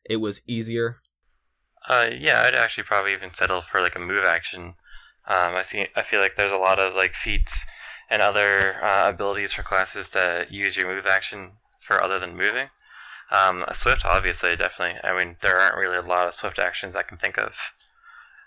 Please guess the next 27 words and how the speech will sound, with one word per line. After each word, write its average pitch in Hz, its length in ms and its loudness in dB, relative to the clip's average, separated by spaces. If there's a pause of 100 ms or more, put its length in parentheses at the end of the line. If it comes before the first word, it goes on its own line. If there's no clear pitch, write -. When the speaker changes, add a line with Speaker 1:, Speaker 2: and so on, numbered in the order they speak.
(180)
Speaker 2:
Um, 98 640 0
and, 101 180 2
like, 101 160 0
what 101 160 -2 (240)
Ben 113 220 0
was 113 120 -4
saying 101 360 2
with 92 240 2 (680)
using 107 380 0
your 98 140 2
spell 98 340 0
slot 95 440 2 (100)
as 98 180 -2
a 95 40 -6
higher 98 300 2
thing 101 260 -6
for - 140 -10
your 92 140 0 (160)
cure 107 220 2
spells, 123 400 -2 (800)
um, 101 340 4 (720)
again, 117 340 2
like, 107 180 -4 (380)
outside 110 420 4
of 104 60 -6
battle 110 280 4
and 104 160 -6